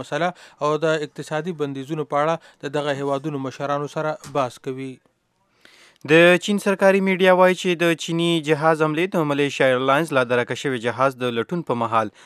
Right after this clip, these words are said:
Speaker 2: د هندي سمندر په جنوبي برخه کې ځینې مشکوک شیزونه لیدلي، کوم چې په ممکنه توګه د ایم ایچ س-، ایم ایچ تھری سیونټي یا ایم ایچ درې اویایم جهاز ملبه کېدلی شي. د لټون په کار لګولې شوي چینایي جهاز الو-، الووشن اوه، اه،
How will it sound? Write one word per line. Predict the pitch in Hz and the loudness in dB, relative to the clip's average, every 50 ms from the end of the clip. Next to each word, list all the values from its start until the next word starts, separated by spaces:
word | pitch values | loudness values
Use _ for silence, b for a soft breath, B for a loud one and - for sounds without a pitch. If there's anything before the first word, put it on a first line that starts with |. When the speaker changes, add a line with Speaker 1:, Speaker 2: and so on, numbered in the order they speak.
| b b - 123 | b b 0 4
Speaker 2:
د | 123 123 120 117 | 4 4 4 4
هندي | 123 120 117 135 131 - | -2 -4 -4 -4 -4 -4
سمندر | 135 120 120 117 120 135 143 - - | -4 -2 -2 -2 0 -2 -2 -2 -2
په | 139 123 110 117 | -4 -4 -2 -4
جنوبي | 117 117 117 113 127 123 117 117 120 110 113 | -4 -4 -4 -4 -4 -4 -4 -4 -2 0 0
برخه | 135 127 - 120 | 0 0 0 -8
کې | - - 143 156 151 131 | -8 -6 -6 -6 -4 -4
ځینې | 127 123 117 113 113 | -4 -4 -4 -4 -4
مشکوک | 110 - - - 139 113 - - | -6 -6 -6 -8 -8 -8 -8 -10
شیزونه | 131 117 147 156 127 117 | -8 -6 -4 -4 -4 -4
لیدلي، | 113 104 113 107 110 107 - B B B B B B | -4 -6 -6 -6 -6 -6 -8 B B B B B B
کوم | - 123 117 104 | -4 -4 -4 -2
چې | 117 113 - 117 | -6 -4 -2 -2
په | 113 113 | -2 -2
ممکنه | 110 107 98 117 113 117 113 - - | -4 -4 -4 -4 -4 -4 -4 -2 -4
توګه | 120 117 131 131 131 120 120 123 | -2 0 2 2 2 0 0 -2
د | 113 113 - - 143 | -2 -2 -2 -4 -4
ایم | 147 147 123 | -4 -4 -4
ایچ | 107 - - 120 | -6 -8 -12 -12
س-، | 117 101 - - - 135 127 - - - 123 | -12 -12 -12 -6 -4 -2 -2 -2 -4 -4 -4
ایم | 131 143 139 | -2 -2 -2
ایچ | 131 - - | -4 -6 -8
تھری | - 120 120 113 - | -6 -4 -4 -6 -2
سیونټي | - 151 147 143 147 147 - 165 170 165 | 0 2 2 2 0 -4 -4 -4 -2 0
یا | 139 117 | 0 0
ایم | 107 127 127 123 117 | 0 -2 -4 -4 -4
ایچ | - - 123 | -6 -6 -10
درې | 107 107 127 120 117 113 | -6 -2 -2 0 0 0
اویایم | 113 110 117 131 143 131 113 113 | 0 0 0 -2 -2 -2 -4 -2
جهاز | 104 117 120 117 107 101 113 104 113 117 117 | -2 0 -2 -2 -4 -6 -10 -8 -6 -6 -6
ملبه | 117 113 123 117 - | -4 -4 -4 -4 -4
کېدلی | 120 110 117 113 113 107 - 117 | -8 -8 -6 -6 -8 -8 -8 -8
شي. | 113 110 B B B B B B B B B - | -8 -10 B B B B B B B B B 6
د | 143 160 165 165 | 8 10 10 10
لټون | 170 175 165 208 202 180 190 | 8 6 2 0 -2 -2 -2
په | 175 - 190 | 0 2 4
کار | 190 196 185 | 4 4 2
لګولې | 175 156 156 139 143 139 139 139 135 - - | 2 2 2 2 4 2 2 0 0 -2 -4
شوي | 165 170 175 - - | -4 -4 -4 -4 -6
چینایي | 147 135 131 135 127 123 131 | -4 -2 -2 -4 -2 -4 -2
جهاز | 113 131 139 147 143 - - 143 139 | 2 4 2 2 2 0 -4 -4 -4
الو-، | - 131 123 123 127 131 - - _ | -4 -4 -6 -4 -4 -6 -8 -10 _
الووشن | - 123 120 120 123 151 170 156 - 139 117 110 B B B B B - | -8 -6 -6 -4 -2 -2 -2 -2 -2 -6 -6 -6 B B B B B -8
اوه، | 123 123 139 147 160 160 156 | -6 -2 2 6 6 6 6
اه، | 143 - _ - 127 120 120 120 | 6 0 _ -2 2 2 2 2